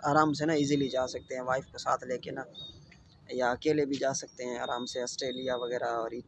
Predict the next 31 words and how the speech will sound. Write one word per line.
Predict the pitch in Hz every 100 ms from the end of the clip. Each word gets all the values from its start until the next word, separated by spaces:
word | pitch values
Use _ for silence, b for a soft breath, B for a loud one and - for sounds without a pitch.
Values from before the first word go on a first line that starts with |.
| -
इस | 131 -
तरह | 123
के | 123
मुल्क | 117 131 123
में | 151
ना | 120
आप | 120
easily | 120 117 110
entry | 113 -
मार | 110 113
सकते | - - -
हैं। | - - - B B B B -
So | - 123 120 123
यहाँ | 127 143
पे | 147 143
जो | 151
है |
ना | 147
शादी | 135 139
करने | - 139 139
के | 131
बड़े | 131 147
फ़वाइद | - 135 139 160
हैं |
जो | 135 131
यहाँ | 131 131
पे | 123 98 -
आके | 135 147 127
आपको | 120 -
समझ | - 117 123
लगेगी। | 123 127 135